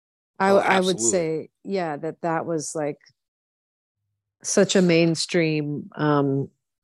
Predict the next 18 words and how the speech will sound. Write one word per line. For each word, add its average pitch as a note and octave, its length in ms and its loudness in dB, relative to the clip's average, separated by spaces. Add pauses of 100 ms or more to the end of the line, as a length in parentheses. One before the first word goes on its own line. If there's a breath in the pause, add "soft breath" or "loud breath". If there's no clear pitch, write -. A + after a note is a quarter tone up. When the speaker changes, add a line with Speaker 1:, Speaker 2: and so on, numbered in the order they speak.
(800)
Speaker 1:
yeah, B3+ 180 6
like, D3 200 2
moment. D#3+ 460 0 (1200 soft breath)
Speaker 2:
Y-, D3 180 -16
and D#3 200 0
it's, D#3+ 160 -2
like, D#3 120 2
one D3 100 0
of D3+ 40 -2
those D3 160 0
on-ramp A2 520 -4
moments F2+ 540 -14
that, F#2+ 360 -6 (480)
you C3 140 -14
know, G#2+ 80 -6
the G2+ 100 -8
next G#2+ 240 -6
generation G2 720 -6